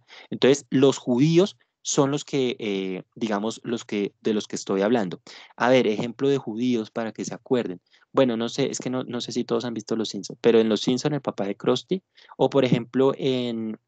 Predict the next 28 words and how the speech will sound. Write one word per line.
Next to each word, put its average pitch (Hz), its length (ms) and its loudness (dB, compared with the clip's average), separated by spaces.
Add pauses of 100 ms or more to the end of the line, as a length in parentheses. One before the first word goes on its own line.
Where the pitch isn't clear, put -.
en, 123 120 -4
no 117 100 -2
sé 120 120 0
si 131 80 2
han 127 80 0
visto 127 260 0
documentales, 139 840 0 (600)
em, 104 1200 -2 (220)
digamos, 120 340 4
sobre, 117 380 2
sobre 107 300 0
los 95 180 -2
nazis, 127 520 -2 (300)
los 135 260 4
que 135 100 -2
perseguían 120 640 0
los 143 160 0
nazis, 143 460 -4
¿sí? - 280 -6
Eran 110 240 -2
judíos, 127 560 2
que - 120 2
era 120 120 4
normalmente, 110 540 -4
pues, - 260 -4
es 107 140 -4
gente 127 320 -4
que, 117 260 -2